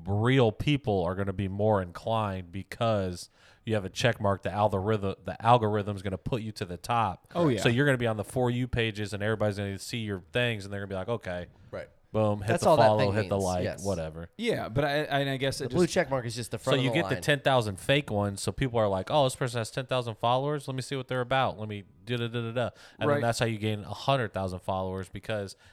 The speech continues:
Speaker 1: now you're just showing up, and then you pay the money to get boosted to
Speaker 2: Right.
Speaker 1: be like, "Bet, put me, here's fifty dollars, put me at the top of everybody's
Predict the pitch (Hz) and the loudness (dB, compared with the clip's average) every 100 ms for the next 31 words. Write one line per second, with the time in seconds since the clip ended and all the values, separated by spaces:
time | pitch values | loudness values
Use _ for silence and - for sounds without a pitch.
0 | - 104 110 101 95 92 - - 123 107 | -10 -4 -2 -2 -4 -8 -6 0 2 2
1 | 107 117 113 104 101 101 98 - 131 127 | 2 0 0 -4 -8 -6 -6 -2 -2 -2
2 | 104 120 120 104 98 87 87 143 160 - | -2 -2 -2 -4 -6 -6 -2 -2 -2 -4
3 | 107 101 _ _ - _ 123 117 104 101 | -4 -6 _ _ -20 _ 2 4 4 2
4 | 92 113 104 - 131 120 117 110 104 _ | 0 0 0 -2 -2 -2 -2 -6 -8 _
5 | - 110 - 120 110 101 107 113 98 92 | -4 -4 -4 -8 -6 -2 0 2 0 -4
6 | - 113 101 95 - 107 101 95 98 92 | -6 -4 -4 -6 -4 -2 -2 -2 -6 -4
7 | 92 92 90 | -4 -6 -8